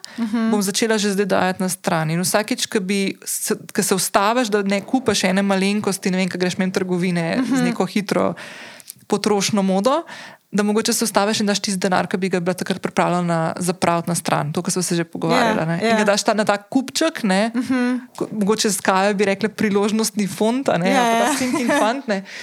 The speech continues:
Speaker 2: in ga imaš na strani zato, da pol opraviš ta nakup, ne.
Speaker 1: Mhm.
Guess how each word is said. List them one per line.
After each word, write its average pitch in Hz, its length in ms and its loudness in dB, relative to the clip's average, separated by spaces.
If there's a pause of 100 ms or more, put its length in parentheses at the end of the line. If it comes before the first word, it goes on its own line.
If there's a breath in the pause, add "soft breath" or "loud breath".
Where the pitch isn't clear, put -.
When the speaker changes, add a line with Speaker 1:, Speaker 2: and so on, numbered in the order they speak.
(180 loud breath)
Speaker 2:
in 214 220 0
ga 214 80 2
imaš 202 340 0
na 208 120 -2
strani 190 400 2
zato, 180 200 -4
da 180 100 0
pol 170 260 0
opraviš 165 460 0
ta - 120 -2
nakup, 156 420 -6
ne. 190 240 -4
Speaker 1:
Mhm. 226 380 -2